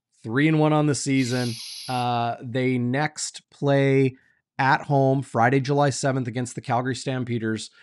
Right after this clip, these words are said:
Uh, that's gonna be a really, really fun game because when the Stamps come to town, it's always a battle. Well, now you're looking at a team that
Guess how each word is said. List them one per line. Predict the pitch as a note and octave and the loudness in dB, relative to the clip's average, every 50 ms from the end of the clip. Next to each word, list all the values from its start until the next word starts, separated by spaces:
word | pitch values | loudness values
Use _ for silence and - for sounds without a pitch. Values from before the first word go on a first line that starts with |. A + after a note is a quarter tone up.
| _ _ | _ _
Uh, | - A#2 A#2 A2+ A2+ A2 A2+ A2+ | -4 -2 -2 0 0 -2 -4 -4
that's | - - B2+ - - | -6 -6 -8 -4 -4
gonna | D3+ C3+ B2 | -4 -2 -2
be | B2 B2+ A#2+ | -2 -2 -2
a | A2 | -2
really, | A2 B2+ C3+ C#3+ C3+ | -2 0 0 0 2
really | C3+ C#3+ C#3+ C3+ | 2 2 2 0
fun | B2+ - D#3 D#3+ D#3+ D#3+ D#3+ D#3 | 0 -2 0 0 2 2 2 4
game | D#3+ D#3+ D3 C#3 C3+ C3+ | 4 4 4 4 2 2
because | C3+ - C3+ B2 A#2 | 0 -2 -2 -2 -2
when | B2+ B2+ B2+ | -2 -2 -4
the | |
Stamps | A#2 - - D#3 D#3 D3+ - - | -4 -6 -6 -6 -6 -6 -8 -10
come | - C#3+ C3 | -10 -10 -10
to | A#2+ A2 | -10 -12
town, | - C3+ B2 B2 B2 B2+ | -10 -8 -8 -8 -8 -10
it's | A#2+ - - | -10 -10 -6
always | C3+ C#3 C#3 A#2+ | -4 -4 -4 -4
a | B2+ | -4
battle. | A2 G#2 G2+ C#3 C#3+ C#3+ C#3 B2 A#2 G#2+ A2+ A2 | -10 -4 0 2 4 4 4 2 0 -4 -4 -6
Well, | A2+ A#2 A#2 A#2+ | -6 -6 -8 -8
now | B2 C3 C3+ C#3 D3 | -8 -6 -4 -4 -2
you're | C#3 C3+ C3+ | -4 -4 -6
looking | C3 C3 - - C3+ | -8 -10 -10 -10 -12
at | C3 A#2+ | -12 -12
a | A#2+ | -14
team | A2+ - - C3+ C3+ C3+ B2+ | -16 -12 -8 -6 -6 -4 -4
that | B2+ A#2+ A#2 | -4 -6 -6